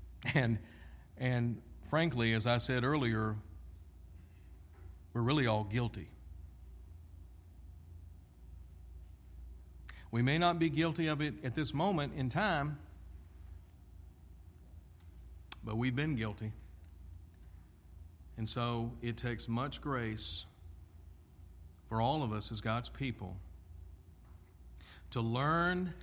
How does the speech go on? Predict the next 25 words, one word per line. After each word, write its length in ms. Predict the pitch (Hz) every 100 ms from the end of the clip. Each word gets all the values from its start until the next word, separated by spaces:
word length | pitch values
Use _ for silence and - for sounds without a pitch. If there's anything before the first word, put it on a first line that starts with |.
| -
how 520 | 143 151 156 151 151 143 -
to 580 | - 143 139 135 135 123 - - - - - - - - - - - - - - -
not 520 | 107 113 143 190 156
be 140 | 147 139
critical 680 | - 131 113 113 110 110 -
in 120 | 117
an 120 | 117
unrighteous 640 | 113 110 120 127 123 -
way, 160 | 101 80 - - - - - - - - - - - - - - - - - - - - - - - - - - - - - -
but 80 | 113
how 140 | 127
to 80 | 120
be 200 | 104 156
critical 500 | - 113 104 107 101
in 120 | 98
a 60 | 98
righteous 520 | 98 101 - 90 -
way. 140 | - - - - - - - -
How 180 | 127 123
to, 100 | 127
how 140 | 127 143
to, 100 | 127
how 180 | 113 147
to 80 | 135
show 240 | - 127